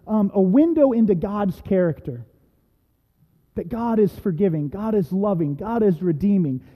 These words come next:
God is a God of second and third and fourth and fifth chances. There are sermons that direct our attention to God's activity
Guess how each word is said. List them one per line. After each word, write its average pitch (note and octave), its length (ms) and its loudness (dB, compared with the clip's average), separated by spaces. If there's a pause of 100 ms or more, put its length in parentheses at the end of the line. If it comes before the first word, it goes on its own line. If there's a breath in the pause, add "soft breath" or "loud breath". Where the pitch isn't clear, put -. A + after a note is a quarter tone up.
God A3+ 200 0
is F3+ 100 0
a G#3 60 -2
God F#3+ 200 -2
of F3+ 120 -2
second G#3 400 -4
and - 180 -8
third G#3+ 260 4
and D#3+ 140 -4
fourth G#3 380 0
and D#3+ 140 -6
fifth - 280 0 (340 soft breath)
chances. G#3+ 480 -2
There G#3+ 200 -2
are F3+ 60 0
sermons B3+ 680 0 (180 loud breath)
that F3 140 -6
direct F#3 480 -2
our F#3+ 200 -2
attention G#3 580 0
to D#3+ 120 -4
God's G#3+ 640 -6
activity A#3 840 0